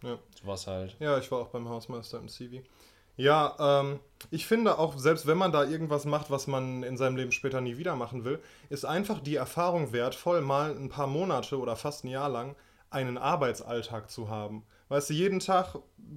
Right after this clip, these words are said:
Speaker 1: pünktlich, zuverlässig da zu sein und deine Arbeit zu
Speaker 2: Das,
Speaker 1: machen.
Speaker 2: ja, das ist ja quasi wie, also, das ist ja nochmal wie Schule, nur mit mehr Pflicht quasi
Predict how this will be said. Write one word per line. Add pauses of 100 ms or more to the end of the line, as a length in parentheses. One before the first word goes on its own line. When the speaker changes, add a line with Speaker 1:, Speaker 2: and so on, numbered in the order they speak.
(100)
Speaker 1:
pünktlich,
zuverlässig
da
zu
sein
und
deine
Arbeit
zu
Speaker 2:
Das,
Speaker 1:
machen.
Speaker 2:
ja,
das
ist
ja
quasi
wie,
also,
das
ist
ja
nochmal
wie
Schule,
nur
mit
mehr
Pflicht
quasi